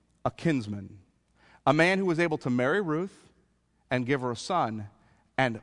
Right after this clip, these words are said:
buy back the family land. So what good does that all do for us? Because Boaz still isn't our Savior. Boaz is a picture. Hear that? The kinsman redeemer is a picture. It's a picture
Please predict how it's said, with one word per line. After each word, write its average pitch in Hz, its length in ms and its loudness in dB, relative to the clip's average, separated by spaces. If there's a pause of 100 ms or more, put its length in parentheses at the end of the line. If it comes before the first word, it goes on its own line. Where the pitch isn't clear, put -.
buy 135 240 4
back 127 380 0
the 113 80 -8
family 110 360 -6
land. 101 440 -12 (1080)
So - 140 -8
what 160 180 -4
good 151 200 -2
does 110 160 -8
that 98 160 -8
all 92 180 -12
do 98 100 -14
for 101 200 -20
us? - 340 -20 (1040)
Because 120 180 -4
Boaz 139 420 4
still 135 380 -2 (160)
isn't 117 300 -4
our 104 140 -6
Savior. 95 520 -10 (920)
Boaz 139 360 2
is 110 120 -8
a 110 40 -10 (140)
picture. 101 500 -10 (760)
Hear 139 100 -6
that? 185 180 -8 (1000)
The - 80 -8
kinsman 185 420 -2
redeemer 123 460 -2
is 107 160 -10
a 104 40 -8
picture. - 600 -10 (1040)
It's 131 160 -4
a - 20 -6
picture 170 480 -2